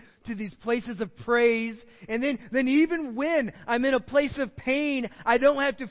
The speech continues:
fear that because he is near to me. He cares for me. He prepares this table before me. He puts this oil on me, and he moves, and he, he is mighty, and there is no one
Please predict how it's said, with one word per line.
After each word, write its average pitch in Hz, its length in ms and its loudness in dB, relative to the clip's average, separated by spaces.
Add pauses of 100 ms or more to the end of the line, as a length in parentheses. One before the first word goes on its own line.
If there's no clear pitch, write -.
fear 302 280 0
that 254 420 2
because 240 240 -4
he 285 140 0
is 254 120 -4
near 302 280 0
to 294 80 -4
me. 185 160 -6
He 196 160 -6
cares 311 580 -6
for 247 140 -6
me. 202 160 -6 (200)
He 262 140 -2
prepares 269 500 -4
this 277 160 -10 (160)
table 294 460 -4 (160)
before 302 420 -2
me. 269 140 -4
He 240 80 -2
puts 302 240 -10
this 285 260 -8
oil 285 560 -2 (220)
on 311 380 0
me, 247 160 -2
and 226 80 -4
he 233 80 -4
moves, 247 840 0
and 226 100 -4
he, 226 140 -6 (160)
he 254 160 0
is 226 100 -4
mighty, 269 1000 -4 (140)
and 254 140 -2
there 262 140 0
is 220 120 -8
no 285 500 0
one 254 420 -2